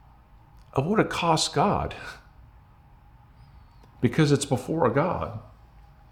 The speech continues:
The Holy Spirit enables us to see our sin, and the Holy Spirit also enables us to see and experience the love of God,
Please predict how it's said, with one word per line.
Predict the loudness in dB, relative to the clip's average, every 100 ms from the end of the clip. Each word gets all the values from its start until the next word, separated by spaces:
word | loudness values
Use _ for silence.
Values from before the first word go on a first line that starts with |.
| -20 -20 -20 -20 -20 -20 -20 -20 -20 -20 -20 -20 _ -20 -20 -20 -2
The | 2
Holy | 4 4
Spirit | 4 6 6 6
enables | 4 4 4 2
us | 0 0
to |
see | 0 0 0
our | 0
sin, | -2 0 2 4 2 -2 -12 -20 -20 -6 0
and | 2
the | 4
Holy | 4 4 4
Spirit | 2 4 6 6 6
also | 4 6 6 6
enables | 6 6 4 4
us | 2 2
to | 0
see | 0 2 4 4 6
and | 6
experience | 4 4 4 6 4 2
the | 0
love | 2 4
of | 2 2
God, | 0 -2